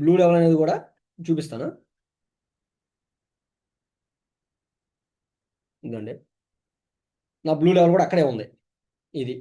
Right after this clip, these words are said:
ఓకే, ఈ బ్లూ లెవెల్ ఓపెన్ అవ్వగానే ఏం చేసింది? ఓపెన్ అవ్వగానే బ్రేక్ చేసింది, బ్రేక్ చేసింది, బ్రేక్ చేసింది, బ్రేక్ చేసింది. మీకు డౌట్ రావచ్చు, ఎంత లాంగ్ బ్రేక్ చేసింది? ఈ జోన్ టాప్ లో నుంచి తీసుకోవచ్చుగా, ఎక్కడి నుంచి తీసుకోవచ్చుగా, ఎక్కడి నుంచి తీసుకోవచ్చు కానీ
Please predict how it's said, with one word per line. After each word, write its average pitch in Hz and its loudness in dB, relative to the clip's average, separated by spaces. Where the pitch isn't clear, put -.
ఓకే, 147 -6
ఈ 214 -2
బ్లూ 220 2
లెవెల్ 220 4
ఓపెన్ 185 2
అవ్వగానే 175 2
ఏం 147 0
చేసింది? 123 -8
ఓపెన్ 156 0
అవ్వగానే 156 0
బ్రేక్ 143 -2
చేసింది, 131 -6
బ్రేక్ 131 -4
చేసింది, 131 -6
బ్రేక్ 127 -6
చేసింది, 123 -8
బ్రేక్ 117 -10
చేసింది. 104 -14
మీకు 196 0
డౌట్ 214 6
రావచ్చు, 143 2
ఎంత 220 -4
లాంగ్ 254 4
బ్రేక్ 214 4
చేసింది? 214 0
ఈ 214 -4
జోన్ 220 4
టాప్ 202 0
లో 190 -2
నుంచి 202 -6
తీసుకోవచ్చుగా, 190 -4
ఎక్కడి 190 0
నుంచి 185 -4
తీసుకోవచ్చుగా, 175 -4
ఎక్కడి 175 4
నుంచి 165 -2
తీసుకోవచ్చు 139 -10
కానీ 107 -14